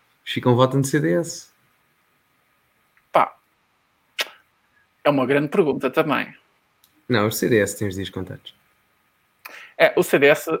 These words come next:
Speaker 2: eu acho que o C D S, depois do sacrifício que a tem fez, eu não me canso de bater na tem,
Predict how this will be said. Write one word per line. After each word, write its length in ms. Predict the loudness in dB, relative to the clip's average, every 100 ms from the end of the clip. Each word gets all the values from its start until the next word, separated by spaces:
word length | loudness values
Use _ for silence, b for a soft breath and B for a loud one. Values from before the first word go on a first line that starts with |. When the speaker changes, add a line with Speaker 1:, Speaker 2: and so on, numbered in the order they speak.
| -6
Speaker 2:
eu 180 | -2 2
acho 160 | 2 0
que 80 | -8
o 40 |
C 120 | -4
D 120 | 0
S, 280 | 2 0 -2
depois 680 | -8 0 4 4 2 -6 -18 _ _ _ _ _ -12
do 140 | -10
sacrifício 600 | -2 0 -2 -4 -4 -4
que 120 | -2
a 20 | -2
tem 240 | -2 -4
fez, 380 | -2 -4 -4 -8
eu 100 | -6
não 100 | -4
me 80 | -2
canso 360 | 0 0 -2 -8
de 80 |
bater 380 | -8 -6 -4 -4
na 140 | -4 -4
tem, 300 | -2 -4